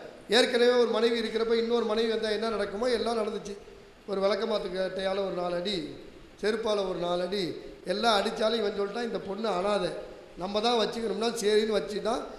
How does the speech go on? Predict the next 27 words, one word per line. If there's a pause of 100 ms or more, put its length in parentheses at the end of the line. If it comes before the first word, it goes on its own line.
(220)
அந்த
பொண்ணோட
புள்ளையும்
வளருது, (880)
மூத்தவளுடைய
பொண்ணு, (140)
புள்ளையும்
வளருது. (520)
எப்பயுமே (240)
மனைவியா
இருக்கிற
வரைக்கும்
சண்டை
வராது, (600)
பிள்ளைங்க
வந்தாதான்
சண்டை
வரும்
இந்த
ரெண்டு
பொண்டாட்டி
வீட்லலாம். (480)
ஏன்னா,
அது
ரெண்டு
பொண்டாட்டி
வீட்லலாம்